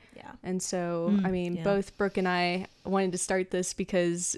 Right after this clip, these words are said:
Speaker 2: we don't know a lot about theology and, like, we
Speaker 1: Mm-mm.
Speaker 2: want to
Speaker 1: <laughs>
Speaker 2: know and we love researching, like you're saying. And so, like, we are learning alongside with you guys. But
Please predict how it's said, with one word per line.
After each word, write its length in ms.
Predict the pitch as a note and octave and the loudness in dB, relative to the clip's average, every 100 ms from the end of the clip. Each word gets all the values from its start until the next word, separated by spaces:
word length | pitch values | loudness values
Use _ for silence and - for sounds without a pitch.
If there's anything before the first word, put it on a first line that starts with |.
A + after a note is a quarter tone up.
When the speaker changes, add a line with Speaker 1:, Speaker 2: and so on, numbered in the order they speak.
| - | -8
Speaker 2:
we 180 | - A3+ | -2 2
don't 240 | C4+ - | 4 2
know 180 | A3+ F4 C#4+ | 2 6 6
a 60 | |
lot 200 | F#3+ F#3+ | 8 6
about 300 | F3+ F3+ F3+ | 4 0 0
theology 480 | F#3 F3+ F3+ F3+ F#3+ | 0 2 2 2 0
and, 140 | F#3+ | 2
like, 140 | F#3+ G3 | 0 0
we 120 | G#3+ | 2
Speaker 1:
Mm-mm. 80 | A3 | 4
Speaker 2:
want 260 | B3+ B3+ B3+ | 6 6 6
to 140 | A#3+ | 4
Speaker 1:
<laughs> 120 | F#3+ | 2
Speaker 2:
know 220 | E3+ F3 F3 | 0 0 0
and 160 | F3+ | 2
we 240 | F#3+ G3 F#3 | 4 4 2
love 400 | F#3+ G3+ G#3 F#3+ | 4 4 4 0
researching, 540 | G3+ - F3 - E3+ | -4 -4 -6 -6 -8
like 200 | E3 - | -8 -8
you're 100 | E3+ | -8
saying. 440 | - F#3 F3 E3 | -4 -2 -2 -2
And 120 | E3 E3+ | -4 -4
so, 280 | F3 E3 | -4 -2
like, 320 | E3 - - - _ - | -2 -4 -8 -18 _ -6
we 420 | F3+ F3+ F3+ F3 - | -4 0 0 0 0
are 140 | F3 | -2
learning 320 | F3 F3 E3+ E3+ | 0 -2 -2 -2
alongside 680 | E3+ E3+ E3+ F3 F3 E3 | -2 -2 -2 -4 -4 -4
with 220 | F#3+ F#3 F3 | -4 -8 -6
you 100 | F3+ | -6
guys. 480 | F3 - - - - - - - - | -4 -4 -4 -4 -6 -16 -20 -14 0
But 440 | F#3 D3+ - - | 2 2 -4 -8